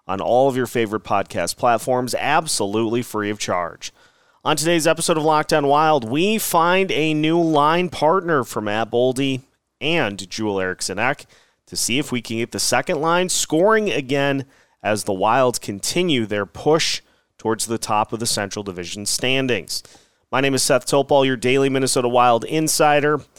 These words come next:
We're gonna dive into some stats today. We've got the eye test as well, and I think both are gonna help validate what we find out about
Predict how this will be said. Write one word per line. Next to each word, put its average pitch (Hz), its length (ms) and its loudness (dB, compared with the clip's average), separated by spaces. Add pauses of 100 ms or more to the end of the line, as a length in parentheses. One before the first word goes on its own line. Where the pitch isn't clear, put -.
(440)
We're 139 120 -4
gonna 196 180 2
dive 180 260 4
into 185 160 0
some 175 180 0
stats 156 460 2
today. 147 500 2 (360)
We've 110 220 -4
got 131 240 2
the 123 120 0
eye 123 220 2
test 131 420 0
as 104 300 0
well, 107 500 4
and 110 300 -2
I 104 160 -4
think 160 320 -4
both 175 400 2
are 180 80 2
gonna 147 180 2
help 131 240 2
validate 113 680 2 (480)
what 107 240 0
we 120 120 0
find 107 380 0
out 104 460 0 (200)
about 95 540 -2